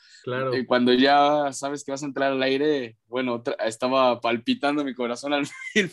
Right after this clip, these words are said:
Speaker 2: por hora, yo
Speaker 1: <laughs>
Speaker 2: creo, porque me acordaba de todo, ¿no? De que era el torneo que quería narrar, el que me faltaba, de mis favoritos, y pues fue muy especial, y como tal, como lo vivimos,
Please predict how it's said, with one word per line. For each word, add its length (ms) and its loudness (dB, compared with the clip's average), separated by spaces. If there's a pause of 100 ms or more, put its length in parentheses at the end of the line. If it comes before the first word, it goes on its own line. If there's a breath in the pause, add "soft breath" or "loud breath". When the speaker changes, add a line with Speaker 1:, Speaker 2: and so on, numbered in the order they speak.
Speaker 2:
por 140 2
hora, 180 2
yo 200 -2
Speaker 1:
<laughs> 0 -
Speaker 2:
creo, 300 -6 (520 soft breath)
porque 460 0
me 100 -4
acordaba 420 -2
de 100 -4
todo, 280 -4
¿no? 160 -12
De 160 -8
que 240 -2
era 140 -2
el 100 -6
torneo 320 -4
que 100 -18
quería 300 2
narrar, 360 2
el 140 -2
que 80 -12
me 160 -12
faltaba, 560 -2
de 120 -8
mis 180 -18
favoritos, 680 -6 (460 loud breath)
y 380 2
pues 220 -4
fue 120 0
muy 120 2
especial, 600 0
y 120 -6
como 260 -4
tal, 240 -2
como 200 -4
lo 140 2
vivimos, 600 -2